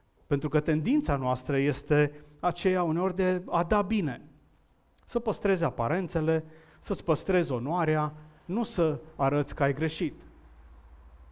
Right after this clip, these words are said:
Și este un lucru care trebuie să ne marcheze pe noi ca și credincioși, ca și creștini. În biserică, toți suntem o grămadă,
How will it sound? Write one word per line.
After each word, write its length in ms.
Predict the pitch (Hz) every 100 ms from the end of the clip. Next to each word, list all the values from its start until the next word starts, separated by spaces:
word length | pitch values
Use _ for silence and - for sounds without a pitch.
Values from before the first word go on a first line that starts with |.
| - - - - -
Și 160 | - 160
este 180 | 160 170
un 120 | 151
lucru 240 | 240 269
care 240 | 240 202 190
trebuie 280 | 202 202 180
să 120 | 180
ne 100 | 170
marcheze 560 | 165 151 - 208 156
pe 140 | 143 139
noi 300 | 139 160 170
ca 140 | 165
și 160 | 139 147
credincioși, 680 | 143 135 131 - 175 120 -
ca 100 | 123
și 160 | -
creștini. 560 | 135 135 - 175 135 120 - - - - -
În 180 | - 139
biserică, 840 | 123 123 226 233 160 160 160 156 156 - - _ _ - -
toți 320 | 208 202 196
suntem 640 | - - 131 123 120 117 120 - -
o 120 | 127
grămadă, 640 | 120 120 151 147 156 151